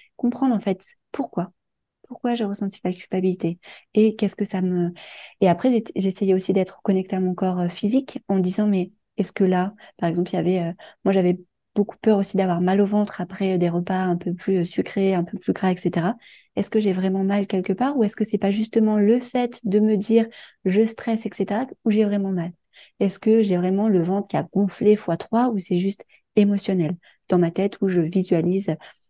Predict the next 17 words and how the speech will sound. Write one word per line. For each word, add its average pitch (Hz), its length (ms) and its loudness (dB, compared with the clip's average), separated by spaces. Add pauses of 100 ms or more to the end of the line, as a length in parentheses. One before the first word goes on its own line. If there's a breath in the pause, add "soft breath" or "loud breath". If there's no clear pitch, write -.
(140)
Donc, 196 100 4
je - 80 -6
pense 302 140 -2
que - 80 -2
ça - 120 -2
peut 190 140 0
aussi 190 160 -4
beaucoup 208 240 0
aider 233 160 4
d'avoir 202 240 0
ce 220 80 -6
petit - 160 -14
carnet 190 420 0 (360 loud breath)
en 196 100 0
se 190 60 0
disant, « 190 280 2
OK, 277 160 0